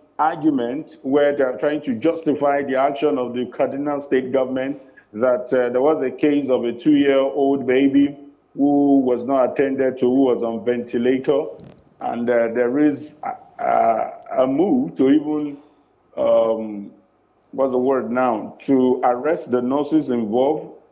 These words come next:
and charge them for attempted murder. But having said that, beyond the emotion, beyond the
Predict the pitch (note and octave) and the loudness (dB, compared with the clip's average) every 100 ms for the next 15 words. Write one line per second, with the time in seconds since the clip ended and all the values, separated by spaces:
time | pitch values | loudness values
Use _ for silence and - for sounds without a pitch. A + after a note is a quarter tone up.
0 | _ - B2 - D3+ D3+ C3 C#3 C#3 C3 | _ -6 -6 -2 -2 -2 -2 -2 -2 0
1 | A#2 A#2 C3+ C3+ C3+ B2 C3 C#3+ B2 B2+ | 0 0 -2 0 -2 0 0 0 0 -2
2 | A#2 F3 - - A3+ C4+ B3+ - E3 D3 | -2 -4 -4 -6 -4 -2 -4 0 0 2
3 | A#2 A2 - - _ _ _ A#2+ D3 E3+ | -2 -2 -6 -20 _ _ _ -2 0 0
4 | F#3 F#3 D3 C3 - B2+ C#3 D3+ D3 D3 | -2 -2 0 0 0 0 2 0 0 -2
5 | C#3+ A#2+ B2 B2+ D3+ D3+ D3 B2+ B2 A#2+ | -2 -2 0 2 0 0 -4 -4 -2 -2
6 | A2 | -4